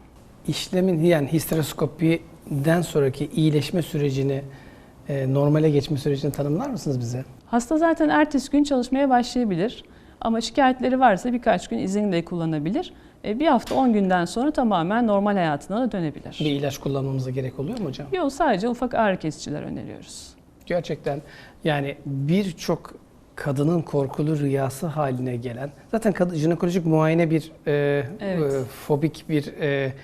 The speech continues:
Speaker 1: hali vardır tabii ki.
Speaker 2: Hı hı.
Speaker 1: E, ama birçok ameliyatın, ağır ağır ameliyatların önüne,
Speaker 2: Yerine,
Speaker 1: erkenden yerine,
Speaker 2: evet.
Speaker 1: e, geçen, e, yeni,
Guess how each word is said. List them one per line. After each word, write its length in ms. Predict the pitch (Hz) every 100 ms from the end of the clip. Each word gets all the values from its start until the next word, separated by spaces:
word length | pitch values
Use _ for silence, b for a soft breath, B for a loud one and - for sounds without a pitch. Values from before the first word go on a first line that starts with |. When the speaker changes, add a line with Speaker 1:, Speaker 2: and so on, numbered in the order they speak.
| B B
Speaker 1:
hali 420 | - 139 139 147
vardır 340 | 156 147 127 117
tabii 220 | - 113
ki. 180 | 107 -
Speaker 2:
Hı 100 | 170
hı. 480 | 190 165 175 220 180
Speaker 1:
E, 520 | 151 143 143 143 139 135 135 - - - -
ama 280 | 170 160 139 - - - - - - -
birçok 360 | 175 170 160 -
ameliyatın, 680 | 151 143 143 139 185 180 175 - - - - -
ağır 280 | - 143 180
ağır 260 | 196 147 147
ameliyatların 720 | 131 135 135 131 147 151 160
önüne, 420 | 151 139 143 151 180
Speaker 2:
Yerine, 200 | 214 226
Speaker 1:
erkenden 360 | 185 170 180 165
yerine, 720 | 156 156 151 160 160 160 165 -
Speaker 2:
evet. 20 |
Speaker 1:
e, 240 | 156 143 143
geçen, 480 | 135 135 - 143 165 B B B B -
e, 120 | 143 139 139 139 139 135 135 143
yeni, 400 | 156 165 151